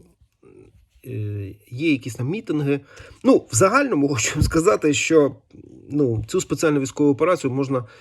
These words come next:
назвати ідеальною, е, і тому що, скажімо так, е, наслідки,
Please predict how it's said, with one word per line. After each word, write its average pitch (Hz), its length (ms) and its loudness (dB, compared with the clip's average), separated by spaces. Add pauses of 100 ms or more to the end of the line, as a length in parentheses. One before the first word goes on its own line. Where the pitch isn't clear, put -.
(260)
назвати 139 420 0
ідеальною, 135 680 2 (720)
е, 113 840 -2 (280)
і 131 580 0
тому 135 180 -2
що, 117 720 0 (1400)
скажімо 120 380 -6
так, 110 320 -4
е, - 20 -6 (240)
наслідки, 135 800 -2